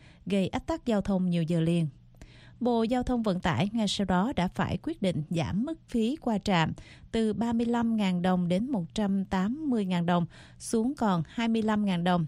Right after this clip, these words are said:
đến một trăm sáu mươi ngàn đồng. Nhưng người dân vẫn cho rằng việc họ phải đóng phí trên con đường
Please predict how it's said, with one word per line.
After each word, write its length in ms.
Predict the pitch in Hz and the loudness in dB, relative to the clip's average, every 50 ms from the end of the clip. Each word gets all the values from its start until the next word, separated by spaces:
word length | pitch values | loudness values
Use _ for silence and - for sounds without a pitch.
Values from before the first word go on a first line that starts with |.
| - - | -2 -2
đến 240 | 165 175 190 233 | -2 -2 0 0
một 200 | 262 208 165 - | -2 -2 -2 -2
trăm 180 | - 190 185 190 | -2 -2 -2 -2
sáu 200 | - - 190 233 | 0 0 -2 0
mươi 300 | 294 302 262 233 214 202 190 | 0 0 0 0 0 0 0
ngàn 240 | 202 190 180 170 160 | 0 0 0 2 2
đồng. 180 | 180 180 165 147 - - - - - - - - - - - - | 2 2 2 0 -4 -12 -20 -20 -20 -20 -20 -20 -20 -18 -8 -4
Nhưng 260 | 208 214 202 190 196 | 0 0 0 2 0
người 140 | 190 185 180 | 0 0 0
dân 180 | 208 226 226 214 | 0 0 0 2
vẫn 160 | 170 185 240 | 0 0 0
cho 180 | - 285 262 | 0 -2 -2
rằng 220 | 226 226 214 202 180 - - - - - - | 0 2 2 0 0 -2 -6 -20 -20 -12 -4
việc 160 | - 262 247 | -2 -2 0
họ 240 | - 247 233 208 180 | 0 0 0 0 0
phải 220 | 180 - 180 - 175 | 0 -2 -2 -2 0
đóng 160 | 208 220 277 | -2 -2 -2
phí 280 | - - 233 233 311 | -2 0 0 0 0
trên 220 | - - 262 226 196 | 0 -2 -2 -2 0
con 200 | - 202 202 190 | 0 0 0 0
đường 220 | 196 196 190 165 | 2 2 0 0